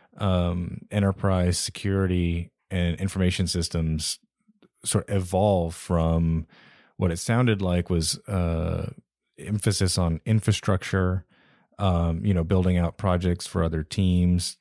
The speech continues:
to adoption of what we are now calling new digital channels, such as you were, you would have been around when social media was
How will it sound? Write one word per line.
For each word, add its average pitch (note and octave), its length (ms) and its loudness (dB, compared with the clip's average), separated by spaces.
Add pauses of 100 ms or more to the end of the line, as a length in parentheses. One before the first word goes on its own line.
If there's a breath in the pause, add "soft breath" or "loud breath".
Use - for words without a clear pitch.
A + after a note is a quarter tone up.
to F2 800 0
adoption F2 640 0
of E2 340 -2 (380)
what F2+ 320 -2
we F2+ 120 -2
are E2+ 100 0
now F2 220 4
calling F#2 580 2
new F#2+ 120 4
digital F#2 380 0
channels, G2 540 2
such - 280 -2
as E2 420 -2
you F#2 140 -2
were, E2+ 260 2
you F2+ 160 0
would F2 100 4
have E2 100 -2
been F2 120 4
around E2+ 400 4
when E2 280 0
social F2 320 -2
media G2+ 300 2
was G2 240 0